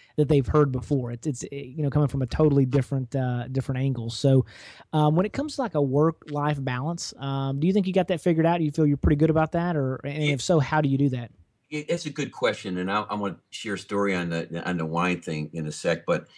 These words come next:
Speaker 2: yeah, for me, there is no difference between work and play. Uh, it's the same.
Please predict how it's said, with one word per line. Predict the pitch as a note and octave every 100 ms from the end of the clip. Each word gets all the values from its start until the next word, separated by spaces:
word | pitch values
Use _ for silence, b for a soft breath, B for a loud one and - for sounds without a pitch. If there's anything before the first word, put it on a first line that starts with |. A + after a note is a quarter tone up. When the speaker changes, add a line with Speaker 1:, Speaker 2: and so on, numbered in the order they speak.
| B B B
Speaker 2:
yeah, | A#2+ C3
for | - B2+
me, | A#2 C3 D3 C#3
there | C3+ B2+
is | G#2
no | G2
difference | E2 F2+ - E2
between | F2 D#2+ E2 D#2
work | D2+ D2+
and | C#2
play. | - C2+ - _ _ _ _ _ -
Uh, | - -
it's | A2+ -
the | -
same. | - F#2 D#2 -